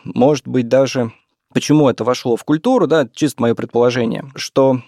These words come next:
П Т С Р наблюдались у военных, прошедших Вьетнам, даже спустя десятилетия. То есть, э, несмотря на то, что события были давно,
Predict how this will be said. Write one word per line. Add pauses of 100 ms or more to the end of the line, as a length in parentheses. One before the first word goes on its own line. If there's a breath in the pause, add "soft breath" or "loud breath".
(140)
П
Т
С
Р
наблюдались (280 soft breath)
у (100)
военных,
прошедших
Вьетнам, (380)
даже
спустя
десятилетия. (380)
То
есть,
э,
несмотря
на
то,
что (300)
события
были
давно,